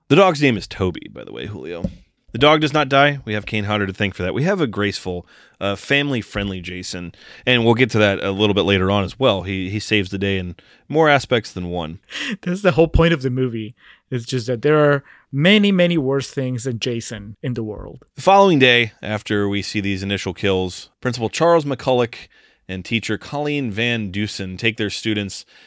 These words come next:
Speaker 1: uh, Rennie, Sean, Julius, Tamara, Eva, Wayne, Miles, and J J on the Lazarus, uh, for a cruise to New York City. You would think for a cruise celebrating something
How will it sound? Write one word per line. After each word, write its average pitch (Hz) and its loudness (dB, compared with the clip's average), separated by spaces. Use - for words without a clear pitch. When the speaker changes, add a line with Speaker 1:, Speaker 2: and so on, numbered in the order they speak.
Speaker 1:
uh, 90 -6
Rennie, 123 0
Sean, 113 -4
Julius, 107 -4
Tamara, 127 -2
Eva, 110 -2
Wayne, 127 -4
Miles, 104 -6
and 110 2
J 113 2
J 104 0
on 101 -6
the 95 -10
Lazarus, 135 -2
uh, 92 -10
for 95 -6
a 90 -10
cruise 151 2
to - -4
New 110 2
York 110 2
City. 92 0
You 143 8
would 135 2
think 214 0
for 143 0
a 120 -4
cruise 143 0
celebrating 117 0
something 101 -8